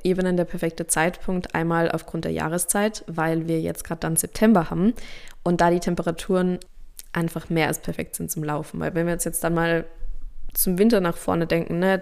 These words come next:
da dann sich die ersten Male zu einem Lauf aufzuraffen, ist wirklich hart.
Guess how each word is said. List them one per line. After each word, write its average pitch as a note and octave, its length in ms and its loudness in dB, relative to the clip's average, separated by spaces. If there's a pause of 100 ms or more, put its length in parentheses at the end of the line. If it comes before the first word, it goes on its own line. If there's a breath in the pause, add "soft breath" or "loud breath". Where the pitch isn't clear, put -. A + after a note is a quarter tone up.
da F3+ 280 4
dann F3 360 0
sich - 520 -2 (360)
die B2+ 120 -2
ersten F#3 380 0
Male F3 240 2
zu F3 140 -4
einem E3+ 120 -4
Lauf E3 360 0
aufzuraffen, D#3+ 600 -6
ist E3 140 -4
wirklich E3+ 360 -6
hart. D3+ 260 -4